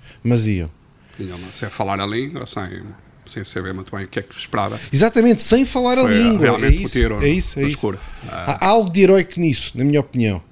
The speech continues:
Speaker 2: É.
Speaker 1: Há algo de heroico nisso e, pá, eu, eu às vezes sinto falta disso na nossa sociedade. Pessoas com, epá, que parem de ter medos, não é? Que parem de ter inseguranças.
Speaker 2: É, eu, <coughs> eu acho
Speaker 1: E se calhar tinham medo, mas iam na mesma.
Speaker 2: Sim, não, quer dizer, é que era uma questão de,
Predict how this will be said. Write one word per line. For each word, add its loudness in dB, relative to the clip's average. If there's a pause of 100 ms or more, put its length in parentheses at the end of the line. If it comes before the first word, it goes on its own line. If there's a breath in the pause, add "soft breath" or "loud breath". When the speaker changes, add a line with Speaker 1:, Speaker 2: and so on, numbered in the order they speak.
Speaker 2:
É. -14
Speaker 1:
Há -4
algo 4
de 0
heroico 4
nisso 0
e, -6
pá, -4
eu, -2
eu -6
às 0
vezes 2
sinto 0
falta 2
disso -2
na 2
nossa -2
sociedade. 0
Pessoas -4
com, -2 (400 loud breath)
epá, -8
que -14
parem 2
de -8
ter 0
medos, 0
não 0
é? -4
Que -20
parem -2
de -6
ter -6
inseguranças. -6 (100)
Speaker 2:
É, -8
eu, -8 (180)
<coughs> -6
eu -4
acho -2
Speaker 1:
E 4
se 0
calhar 4
tinham 4
medo, 4
mas 0
iam 2
na 0
mesma. -2
Speaker 2:
Sim, -6
não, -8
quer -6
dizer, -6
é -4
que -4
era -2
uma -8
questão -8
de, -10